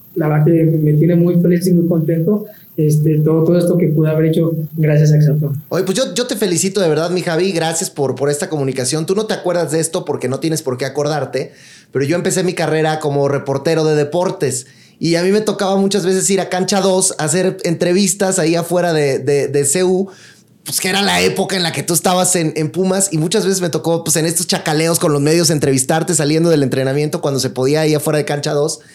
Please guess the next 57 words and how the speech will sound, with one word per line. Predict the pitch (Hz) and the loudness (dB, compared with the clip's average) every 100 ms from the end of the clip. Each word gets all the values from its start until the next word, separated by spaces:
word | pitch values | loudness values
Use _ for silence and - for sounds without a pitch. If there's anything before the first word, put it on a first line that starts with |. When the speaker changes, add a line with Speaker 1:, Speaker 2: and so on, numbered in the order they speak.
| - - - - _ _ | -20 -20 -20 -20 _ _
Speaker 2:
Y | 175 | 0
la | 196 | 2
verdad | 196 | 2
es | 220 | 2
que | 220 | 0
siempre | 240 202 | 0 0
te | 208 | -2
portaste | 143 170 190 190 | -2 -2 -2 -2
a | 180 | -2
todo | 190 175 | 0 2
dar, | 165 156 | 0 0
mano. | 131 117 - | -2 -2 -2
Y | 156 | 0
eso | 185 190 | 0 0
es | 190 | 0
algo | 196 185 196 | 0 0 0
que | 156 | -2
los | 131 120 | -2 -2
que, | - 135 135 | -2 -4 -2
los | 131 | -2
que | 147 | -4
trabajamos | 127 131 165 175 | -4 -4 -2 -2
en | 151 | -2
esto | 160 175 | -2 0
lo | 143 | 0
recordamos | 127 135 135 156 151 | 0 0 0 0 0
mucho. | 160 165 180 | 0 0 0
Siempre | 180 165 | 0 0
has | 175 | 0
sido | 175 | 0
un | 170 | 0
cuate | 170 160 185 | -2 -2 -2
como | 185 139 123 | -2 -2 0
te | 143 | 2
vemos | 151 180 196 | 4 4 4
ahorita. | 143 151 156 196 220 - - - | 2 0 -2 -4 -4 -8 -12 -6
Y | 151 | 0
creo | 196 208 | 2 2
que, | 214 | 2
pues, | - | 2
al | 185 | 0
final | 170 196 214 233 226 - _ | 2 2 4 2 0 -14 _
todo | 220 226 226 | 2 4 4
es | 220 | 4
una | 220 214 | 2 0
consecuencia | 190 175 - 160 - 185 175 - 131 101 | 0 0 0 0 0 2 2 2 0 0
de, | 147 135 | 0 0
de | 135 | 0
los | 139 131 165 | 0 2 0
actos | 160 180 156 | 0 0 2
y | |
de | 135 | 2
las | 120 123 | 2 0
acciones. | 120 147 143 | 0 0 0
Yo | 135 175 | 0 0
te | |
felicito, | - 160 143 208 202 117 | 0 2 2 2 2 2